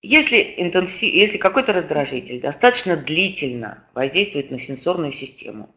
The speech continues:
и при этом сила его не изменяется, абсолют-, абсолютная чувствительность снижается.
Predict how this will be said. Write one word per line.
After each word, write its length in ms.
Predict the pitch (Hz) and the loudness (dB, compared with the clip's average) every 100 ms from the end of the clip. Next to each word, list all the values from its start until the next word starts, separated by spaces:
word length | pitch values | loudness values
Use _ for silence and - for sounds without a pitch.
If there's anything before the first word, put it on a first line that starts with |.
| _ | _
и 60 | |
при 160 | - 190 | -2 0
этом 180 | 190 175 | 0 -4
сила 320 | - 233 220 | -2 2 4
его 240 | 165 139 | 4 0
не 400 | 143 160 208 - | -4 -2 -2 -2
изменяется, 800 | 151 151 147 117 107 - - - _ _ _ _ _ _ - | -6 -6 -6 -6 -8 -12 -14 -14 _ _ _ _ _ _ 0
абсолют-, 500 | - 220 226 208 - | 6 8 8 4 0
абсолютная 580 | - 196 202 202 165 151 | 0 6 6 6 2 -2
чувствительность 800 | 160 151 233 262 269 277 - - | -6 -8 -8 -6 -6 -6 -10 -12
снижается. 800 | - 185 170 147 107 - - | -6 -4 -2 -2 -2 -10 -20